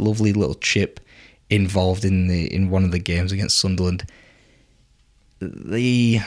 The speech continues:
these times over, and for United, despite a, a decent return in the Champions League semi-final,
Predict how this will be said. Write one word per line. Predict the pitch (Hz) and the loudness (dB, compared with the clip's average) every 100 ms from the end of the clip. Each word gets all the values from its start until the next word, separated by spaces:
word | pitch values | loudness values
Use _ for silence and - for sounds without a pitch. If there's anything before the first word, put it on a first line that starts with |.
| - _ _ _ _ - | -6 _ _ _ _ -6
these | 104 110 101 | -2 0 0
times | 107 104 98 | 2 2 4
over, | 98 95 | 2 2
and | 95 95 - - - - | 2 0 -2 -4 -4 -6
for | - 110 | -6 -2
United, | 101 98 98 - 104 98 - - - - - - | 0 2 0 0 -2 -2 -8 -14 -20 -20 -20 -8
despite | - - 104 110 - - | -6 -2 0 -2 -2 -6
a, | 101 95 92 | -2 0 0
a | - | 0
decent | 117 113 - 120 | 2 2 2 -2
return | 87 - 98 | -2 -2 0
in | 95 | 0
the | 90 | 0
Champions | - 90 92 85 90 | -2 -4 -4 -4 -2
League | 92 | -2
semi-final, | 98 92 87 - 87 90 87 | -2 -4 -4 -2 -2 -2 -6